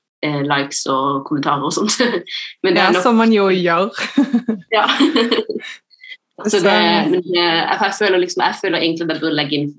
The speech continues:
Speaker 1: inn flere antrekksbilder for å vise at jeg bruker de samme klærne flere
Speaker 2: Mhm.
Speaker 1: ganger. Men så er det jo de, så er det de bildene som kanskje får minst, ehm, minst, eh, likes og sånt da.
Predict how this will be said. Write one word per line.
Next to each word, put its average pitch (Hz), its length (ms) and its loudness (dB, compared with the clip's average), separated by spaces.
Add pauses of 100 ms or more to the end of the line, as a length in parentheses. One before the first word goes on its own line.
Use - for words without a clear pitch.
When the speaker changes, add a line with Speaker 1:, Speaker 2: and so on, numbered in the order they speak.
(120)
Speaker 1:
inn 147 140 0 (100)
flere 143 360 0 (520)
antrekksbilder 156 560 0
for 170 240 0
å 170 80 0
vise 151 320 0
at 147 80 -4
jeg 151 160 -2
bruker 156 460 -2
de 139 60 -6
samme 143 360 0
klærne 147 460 -4 (480)
flere 302 180 4
Speaker 2:
Mhm. 254 60 6
Speaker 1:
ganger. 285 320 4 (460)
Men 180 120 2
så 180 120 0
er 160 40 0
det 160 80 2
jo 165 160 2
de, 151 120 2 (280)
så 165 140 0 (500)
er 160 140 2
det 143 80 -2
de 151 100 2 (1000)
bildene 151 280 2
som 143 160 -2
kanskje 147 240 -6
får 143 160 0
minst, 143 540 -2 (920)
ehm, 151 580 -2 (640)
minst, 151 560 0 (240)
eh, 139 340 0
likes - 380 -2
og 147 80 -4
sånt 196 180 -2
da. 226 120 0